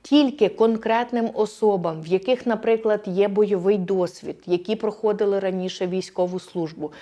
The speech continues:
Вони направляються або під особистий підпис за місцем їхнього проживання,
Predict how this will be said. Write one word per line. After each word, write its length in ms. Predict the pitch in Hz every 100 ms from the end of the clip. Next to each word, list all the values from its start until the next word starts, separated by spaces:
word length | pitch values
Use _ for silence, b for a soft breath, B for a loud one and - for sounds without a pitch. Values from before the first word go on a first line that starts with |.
| B B
Вони 240 | 180 208
направляються 880 | 233 233 233 202 214 226 226 220 214
або 300 | - 180 196
під 200 | 214 214
особистий 640 | 196 196 190 196 220 - 202
підпис 440 | 208 214 - 220
за 120 | 185
місцем 500 | 190 202 208 - 202
їхнього 420 | 185 196 202 202 190
проживання, 720 | 190 190 196 175 156 156